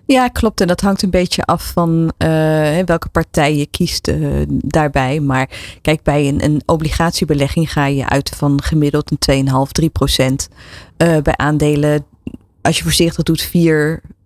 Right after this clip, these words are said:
vijf procent. Nou, liever vier dan vijf. En als het dan meevalt, en dat vind ik altijd leuk. Kijk, ik had zo'n klant bij wie dat meeviel. En die had al heel lang een, een of andere oude auto op zijn, eh, lijstje staan. En die heeft van dat verschil een auto gekocht. Die man was helemaal blij.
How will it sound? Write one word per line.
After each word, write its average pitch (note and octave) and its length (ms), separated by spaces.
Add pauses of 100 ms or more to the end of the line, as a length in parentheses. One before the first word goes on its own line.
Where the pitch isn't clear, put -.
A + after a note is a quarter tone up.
(200)
vijf D3+ 400
procent. D#3+ 580
Nou, D#3 400 (160)
liever E3+ 260
vier E3+ 280
dan C#3+ 160
vijf. E3 460 (400)
En G3 120
als G3 100
het - 80
dan F3 120
meevalt, G3+ 500
en - 60
dat F3 120
vind F3 140
ik D3+ 60
altijd D#3 240
leuk. E3+ 180
Kijk, - 240
ik - 60
had C3 140
zo'n D3+ 100
klant D#3+ 280
bij D3+ 100
wie D#3 120
dat - 160
meeviel. E3+ 540 (340)
En F3 120
die F3+ 140
had F3 180
al D#3 60
heel G3 420
lang D#3+ 240
een, D#3+ 140
een E3+ 140
of D#3+ 100
andere D#3 280
oude D#3 300
auto G3 360
op E3 120
zijn, D#3+ 240
eh, D3+ 140
lijstje D3 300
staan. F3 320
En G#4 120
die G#4 140
heeft - 200
van C#3 100
dat C3 140
verschil D#3+ 300
een D3 100
auto C#4 240
gekocht. C#4 440 (200)
Die - 140
man F4 140
was F3 100
helemaal G#3+ 240
blij. B3 320